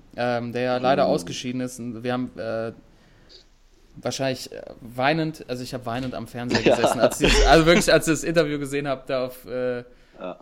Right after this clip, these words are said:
Speaker 1: auf Italienisch ohne irgendwie Übersetzung, wo er einfach da sich knallhart hinstellt und fünf Minuten redet, äh,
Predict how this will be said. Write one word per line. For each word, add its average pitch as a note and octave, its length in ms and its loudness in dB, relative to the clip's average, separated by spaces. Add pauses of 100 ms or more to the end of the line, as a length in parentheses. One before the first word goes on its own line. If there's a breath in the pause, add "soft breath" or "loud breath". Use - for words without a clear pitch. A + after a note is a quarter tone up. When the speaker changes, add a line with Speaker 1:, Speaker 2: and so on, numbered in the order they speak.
(300)
Speaker 1:
auf - 220 -10
Italienisch C3+ 560 -4
ohne C#3+ 280 -6
irgendwie C3+ 240 -6
Übersetzung, B2+ 580 -6
wo A#2 60 -6
er A#2+ 120 -2
einfach B2 180 -10
da A#2+ 200 -8
sich A#2 280 -16
knallhart C3 340 -4
hinstellt C3 360 -8
und A#2 100 -12
fünf C#3 240 -10
Minuten B2+ 260 -10
redet, B2 460 -10
äh, A2 420 -10